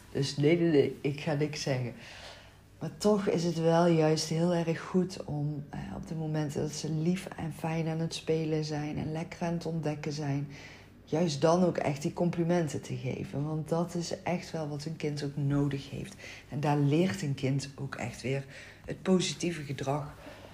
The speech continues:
ehm, door herkennen.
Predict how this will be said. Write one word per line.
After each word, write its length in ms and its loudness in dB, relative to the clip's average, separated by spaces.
ehm, 480 -2
door 340 4
herkennen. 880 0